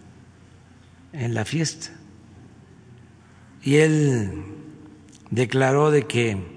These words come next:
lo habían contratado y tenía que cantar, pero que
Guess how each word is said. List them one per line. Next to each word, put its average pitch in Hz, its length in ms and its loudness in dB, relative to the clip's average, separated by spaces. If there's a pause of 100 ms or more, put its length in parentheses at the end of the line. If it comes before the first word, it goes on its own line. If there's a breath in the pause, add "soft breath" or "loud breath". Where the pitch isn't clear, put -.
(1080)
lo 131 140 2
habían 156 200 4
contratado 156 540 0
y 180 60 2
tenía 139 300 0
que 135 140 -6
cantar, 131 600 -2 (2500 loud breath)
pero 127 1120 2 (1600 loud breath)
que 123 460 2